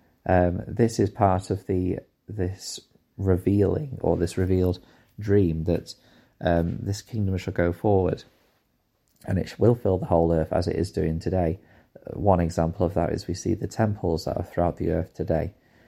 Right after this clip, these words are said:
Um, Elder Dieter Christofferson taught, quote,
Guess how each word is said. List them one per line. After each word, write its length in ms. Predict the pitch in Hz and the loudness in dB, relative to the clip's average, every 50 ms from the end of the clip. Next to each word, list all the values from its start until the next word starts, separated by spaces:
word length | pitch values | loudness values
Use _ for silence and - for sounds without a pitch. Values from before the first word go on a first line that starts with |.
| _ _ _ - - - | _ _ _ -12 -4 0
Um, 340 | 90 87 85 85 82 82 - | 2 2 4 2 2 0 0
Elder 200 | - 92 92 - | 0 0 0 0
Dieter 400 | 92 - 107 104 104 - 92 92 | -2 -2 -2 -2 0 -2 -4 -2
Christofferson 640 | - - 101 - - 107 107 - - - 104 87 85 | -2 -6 -6 -4 -4 -4 -4 -6 -12 -8 -8 -6 -6
taught, 420 | - - 87 82 - - - - - - _ _ _ _ _ _ _ - | -2 0 2 2 2 0 -4 -12 -20 -20 _ _ _ _ _ _ _ -20
quote, 480 | - - - - 92 87 80 120 - | -20 -8 2 4 4 4 4 0 -4